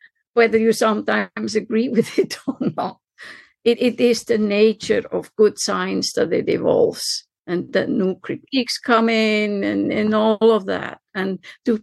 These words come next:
try and keep it exactly the way you created it seems to me rather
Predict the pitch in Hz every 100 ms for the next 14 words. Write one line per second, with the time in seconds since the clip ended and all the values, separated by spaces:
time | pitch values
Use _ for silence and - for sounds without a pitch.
0 | - 240 240 247 226 - 247 - 220 208
1 | 196 - 240 240 - 233 208 196 202 202
2 | 196 190 190 - _ - - 196 208 220
3 | 220 - 190 180 - - - 220 196 -
4 | - 196 202 190 185 - - - _ _
5 | _ _ - 202 220 233 220 214